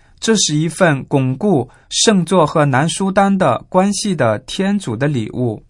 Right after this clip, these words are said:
尤其强调教宗对这个他希望能尽快访问的国家的关爱。圣座国务卿帕罗林枢机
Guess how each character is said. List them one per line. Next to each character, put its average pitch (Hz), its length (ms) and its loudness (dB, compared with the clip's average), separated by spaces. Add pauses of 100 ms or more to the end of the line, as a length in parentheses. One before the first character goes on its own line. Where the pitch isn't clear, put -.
(600)
尤 175 180 4
其 185 200 -2
强 123 320 -2
调 139 320 2 (240)
教 190 200 4
宗 196 260 2
对 190 240 4
这 202 180 0
个 147 160 0
他 147 260 0
希 208 320 -4
望 185 340 2
能 151 260 0
尽 190 320 -2
快 160 340 2 (120)
访 123 360 0
问 185 160 2
的 123 140 0
国 120 240 -2
家 180 220 0
的 151 100 -4
关 123 300 0
爱。 113 320 0 (840)
圣 151 280 -2
座 139 260 4
国 127 160 0
务 160 160 0
卿 139 260 -2
帕 165 200 2
罗 131 160 2
林 139 160 -2
枢 135 240 -2
机 127 360 -2